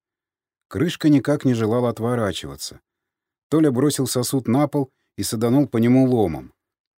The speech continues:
Тот прошил олово, из которого был сделан сосуд, словно масло.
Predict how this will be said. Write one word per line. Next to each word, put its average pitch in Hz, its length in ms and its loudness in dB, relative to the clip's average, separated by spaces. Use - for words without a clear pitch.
Тот 165 220 0
прошил 151 520 0
олово, 147 420 4
из 127 100 -2
которого 123 480 0
был 117 200 0
сделан 107 380 0
сосуд, 123 440 -4
словно 120 380 0
масло. 98 540 2